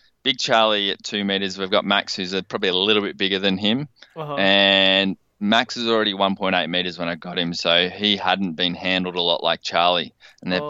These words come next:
Speaker 1: personalities are, like, polar opposite. Um, you know, Charlie's very, very used to people and he,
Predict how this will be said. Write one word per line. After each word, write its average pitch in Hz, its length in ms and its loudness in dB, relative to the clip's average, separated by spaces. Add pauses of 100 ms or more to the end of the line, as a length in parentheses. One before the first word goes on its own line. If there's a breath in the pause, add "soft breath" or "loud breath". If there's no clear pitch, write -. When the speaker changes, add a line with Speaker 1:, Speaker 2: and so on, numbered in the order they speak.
Speaker 1:
personalities 90 720 0
are, 82 180 -2
like, 80 280 -2 (160)
polar 85 320 2
opposite. 82 440 -2 (640 loud breath)
Um, 85 580 0 (180)
you 92 120 -6
know, 82 160 2 (120)
Charlie's 95 680 0 (160)
very, 98 260 2
very 90 240 -2
used 85 160 -6
to 85 80 -4
people 87 440 -2
and 78 160 -2
he, 80 280 -6